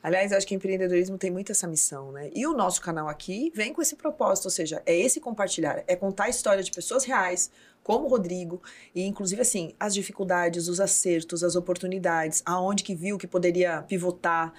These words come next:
fazer diferente. Então, assim, você conheceu um pedacinho da história dele, ele já teve agência, e aí revistas, jornais, e hoje tá com um grupo de comunicação. E assim, Ró, cl-, claro que nunca foi, né, não, assim, não foi a vida inteira fácil.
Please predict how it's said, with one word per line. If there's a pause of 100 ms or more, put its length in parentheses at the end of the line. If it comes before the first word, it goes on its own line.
(120)
fazer
diferente.
Então,
assim,
você
conheceu
um
pedacinho
da
história
dele,
ele
já
teve
agência, (280)
e
aí (480)
revistas,
jornais,
e
hoje
tá
com
um
grupo
de
comunicação. (360)
E
assim,
Ró, (240)
cl-,
claro
que
nunca (160)
foi,
né,
não,
assim,
não
foi
a
vida
inteira
fácil.